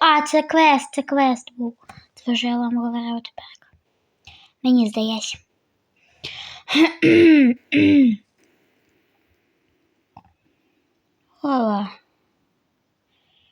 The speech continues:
О, як я всю, а, ну то я над ним пролетів. <clears throat>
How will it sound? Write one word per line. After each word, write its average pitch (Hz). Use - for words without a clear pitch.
О, 269
як 277
я 262
всю, 254
а, 262
ну 233
то 226
я 220
над 220
ним 220
пролетів. 226
<clears throat> 294